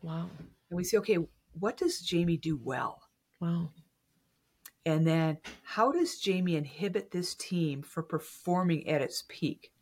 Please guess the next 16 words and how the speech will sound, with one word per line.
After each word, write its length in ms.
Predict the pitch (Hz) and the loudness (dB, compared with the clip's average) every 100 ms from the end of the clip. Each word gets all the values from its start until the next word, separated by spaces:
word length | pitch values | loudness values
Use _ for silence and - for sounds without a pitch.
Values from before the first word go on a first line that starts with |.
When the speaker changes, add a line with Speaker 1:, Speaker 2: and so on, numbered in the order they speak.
| _ | _
Speaker 1:
Wow. 520 | - - 85 - - - _ _ _ _ _ _ _ - _ - _ - | -4 -2 0 -4 -12 -20 _ _ _ _ _ _ _ -20 _ -20 _ 2
Speaker 2:
Um, 460 | 160 156 156 151 - _ _ | 4 4 2 -2 -6 _ _
there 120 | 170 | 0
might 260 | 185 185 - | 4 4 2
be 100 | 175 | -4
questions 460 | - 180 175 185 180 | -2 -2 -2 -4 -2
around, 580 | 170 165 160 156 156 - _ _ _ _ _ _ _ _ _ _ | 0 2 2 2 -2 -8 _ _ _ _ _ _ _ _ _ _
what 220 | - 214 - | 0 2 4
does 220 | 349 - | 2 2
Jamie 320 | 214 196 196 | 2 2 2
say 380 | 165 - 180 170 | 0 0 0 2
or 140 | 170 | 0
do 640 | 147 - 156 151 139 127 - - - - - - _ _ _ _ _ _ 151 | -2 -2 0 0 0 -4 -10 -20 -20 -18 -20 -20 _ _ _ _ _ _ -2
that 160 | 180 | 2
is 140 | 170 165 | 2 2
interpreted 680 | 156 - 175 175 156 147 | -2 0 0 4 4 4